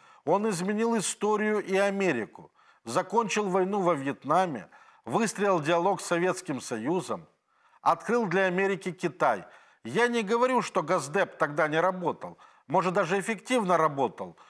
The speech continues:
но нужен был другой подход. Для меня выглядит так, что Андрей пытается сделать что-то похожее сейчас. Конечно, это непростая задача. И, думаю, будет много эмоциональной критики, как и в случае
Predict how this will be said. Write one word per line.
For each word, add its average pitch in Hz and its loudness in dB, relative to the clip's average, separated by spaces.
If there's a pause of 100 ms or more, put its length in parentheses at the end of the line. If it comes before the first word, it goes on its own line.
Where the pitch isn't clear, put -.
(120)
но 156 0
нужен 151 0
был 156 0
другой 143 0
подход. - -2 (460)
Для 151 -2
меня 226 2
выглядит 190 -4
так, 220 2
что - 0
Андрей 185 0 (300)
пытается 214 0
сделать 190 0
что-то 208 -2
похожее 202 0
сейчас. 190 0 (440)
Конечно, 160 0
это 147 -2
непростая 165 0
задача. 107 -6 (440)
И, 170 -2
думаю, 190 0
будет 190 -2
много 196 2
эмоциональной 185 0
критики, 156 -8 (280)
как 151 -2
и 165 2
в - -6
случае 175 0